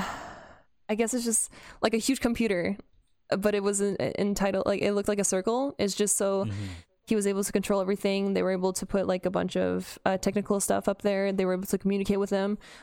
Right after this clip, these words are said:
Speaker 1: when he went up, um, twenty-four thousand
Speaker 2: Like a,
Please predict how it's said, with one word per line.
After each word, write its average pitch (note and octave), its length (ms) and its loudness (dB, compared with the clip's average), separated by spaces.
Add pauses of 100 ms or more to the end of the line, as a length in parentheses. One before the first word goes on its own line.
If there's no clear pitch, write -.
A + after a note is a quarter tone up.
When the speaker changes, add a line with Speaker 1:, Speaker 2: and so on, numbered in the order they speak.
Speaker 1:
when G3 120 0
he F#3+ 60 2
went F#3 240 0
up, F#3 280 0 (500)
um, F#3 380 -2 (520)
twenty-four F#3+ 320 0
thousand F3+ 380 -2
Speaker 2:
Like E3+ 80 -6
a, F2+ 200 -8